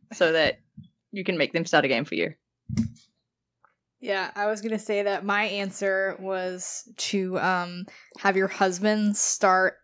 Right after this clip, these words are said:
Speaker 2: an R P G
Speaker 1: <laughs>
Speaker 2: podcast and ask you to play with them.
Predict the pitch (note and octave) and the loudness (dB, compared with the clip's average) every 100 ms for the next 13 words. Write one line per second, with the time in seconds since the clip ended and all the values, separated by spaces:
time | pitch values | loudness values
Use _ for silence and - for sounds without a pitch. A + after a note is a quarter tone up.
0 | _ G#3 F#3+ E3+ F#3 - F#3 G3 F#3 F#3 | _ -4 -2 -2 -2 -2 -6 -4 2 4
1 | F#3+ - C4+ C4+ F4 D4 C4 - - - | 4 6 8 12 12 12 10 8 8 6
2 | - D4+ A3 F3 G3+ - - G3 F3+ G#3 | 4 2 2 6 4 4 0 -2 2 6
3 | G3 G3+ G3+ - - F#3+ G#3+ A#3 | 8 8 4 -2 -2 0 2 2